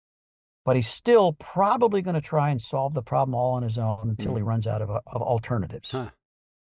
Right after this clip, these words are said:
Speaker 1: But he's marked me out as when he's ready to talk,
Speaker 2: Right.
Speaker 1: I'm the guy he's gonna call.
Speaker 2: Yeah.
Speaker 3: Mm, that's a good point.
Speaker 1: Right?
Speaker 2: Yeah.
Speaker 1: Uh, and if his wife has heard me speak,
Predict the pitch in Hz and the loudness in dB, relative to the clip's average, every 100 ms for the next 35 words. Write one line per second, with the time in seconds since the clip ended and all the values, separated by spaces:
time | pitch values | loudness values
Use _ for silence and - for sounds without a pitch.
0 | _ _ _ _ - 131 123 143 139 165 | _ _ _ _ 2 6 6 8 8 6
1 | 226 196 202 294 254 175 127 - - 123 | 6 6 6 8 8 6 4 2 0 0
2 | 110 120 226 269 226 220 185 196 165 117 | 0 4 4 4 2 0 0 0 -2 -2
3 | - 175 127 - - 95 117 185 202 165 | 2 4 4 0 -6 0 2 4 2 2
4 | 156 151 135 - 123 113 - 95 73 85 | 2 2 0 -4 -8 -6 -2 -2 -2 -8
5 | 85 80 104 98 95 92 101 - 110 104 | -10 -10 -12 -12 -12 -12 -14 -14 -12 -12
6 | - 104 98 104 - 123 156 - _ _ | -12 -12 -12 -12 0 4 4 0 _ _
7 | - - _ _ _ _ _ _ _ _ | -10 -10 _ _ _ _ _ _ _ _
8 | _ - 160 147 135 - _ _ _ _ | _ 2 6 6 4 -2 _ _ _ _
9 | 214 285 285 220 202 - - 165 214 160 | 4 6 8 6 2 -2 0 2 2 2
10 | 180 262 269 214 - 170 139 120 110 - | 4 4 2 -6 -4 -4 -2 -2 -4 -6
11 | 104 113 - | -4 -4 -8